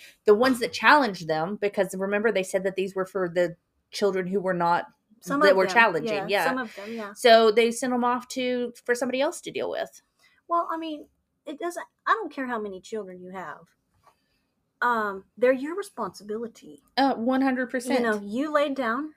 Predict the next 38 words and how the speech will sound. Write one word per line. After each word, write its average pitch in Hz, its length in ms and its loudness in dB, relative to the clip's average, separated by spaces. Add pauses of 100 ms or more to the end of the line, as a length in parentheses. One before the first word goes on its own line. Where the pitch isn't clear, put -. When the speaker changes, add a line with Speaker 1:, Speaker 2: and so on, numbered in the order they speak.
Speaker 2:
you 220 200 -10
had 262 180 -6
these 269 220 -8
babies. - 760 -14
Speaker 1:
You 175 60 -4
Speaker 2:
Let's 214 160 4
Speaker 1:
laid 240 140 10
Speaker 2:
raise 233 80 6
Speaker 1:
down 240 180 8
and - 80 0
Speaker 2:
these - 80 -6
Speaker 1:
spread 254 240 0
it. 254 160 0
Speaker 2:
babies. - 320 -12 (580)
You 214 80 -6
know, 226 140 -2
let's 233 200 -4
raise 254 280 -4
these 208 180 -8
babies 208 500 -16
to - 120 -18
be 208 160 -6
human 220 320 -4
beings 220 460 -6
that 196 80 -10
are 185 100 -10
good 208 240 -6
for 214 100 -8
the 196 80 -8
world. 233 500 4 (240)
Speaker 1:
And 220 120 6
if 233 100 0
you 277 100 2
can't 277 360 0
do 294 180 2
it, 277 180 6
Speaker 2:
You 196 60 -14
know? 220 260 -10